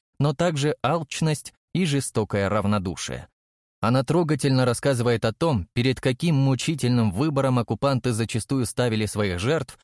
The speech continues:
как, например, в следующем отрывке.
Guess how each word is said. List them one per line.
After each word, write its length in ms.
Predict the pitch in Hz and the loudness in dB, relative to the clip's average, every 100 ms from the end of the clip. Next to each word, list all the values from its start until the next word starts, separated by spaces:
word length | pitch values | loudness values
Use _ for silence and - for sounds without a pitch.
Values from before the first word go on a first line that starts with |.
| _ - | _ -4
как, 180 | 185 | -2
например, 540 | 143 127 117 117 135 123 _ | 0 0 0 0 0 -2 _
в 60 | - | -8
следующем 680 | 113 101 95 95 - 101 | -2 -2 0 -2 -2 -2
отрывке. 640 | 98 92 85 - - 50 | 0 -2 -6 -8 -14 -16